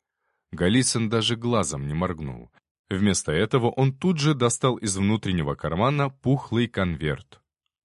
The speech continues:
«Вот», сказал он, протягивая его мне. «Тут пятьдесят тысяч.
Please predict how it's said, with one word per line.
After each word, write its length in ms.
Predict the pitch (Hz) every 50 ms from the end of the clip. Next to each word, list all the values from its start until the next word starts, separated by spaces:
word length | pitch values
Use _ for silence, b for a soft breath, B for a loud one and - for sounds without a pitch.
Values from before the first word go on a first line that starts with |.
| _ _ -
«Вот», 460 | 139 147 156 151 143 180 - - - _ _ _ -
сказал 360 | - - - 87 82 90 87 -
он, 140 | 107 123 127
протягивая 680 | - 95 87 - - 92 82 87 85 80 82 80 80 -
его 280 | 78 85 82 82 82
мне. 360 | 82 82 82 73 69 62 60 - _ _ b b b b b b b b b
«Тут 280 | b 190 208 202 - -
пятьдесят 520 | 196 180 160 170 147 - 170 165 160 -
тысяч. 380 | - 120 104 - 110 - -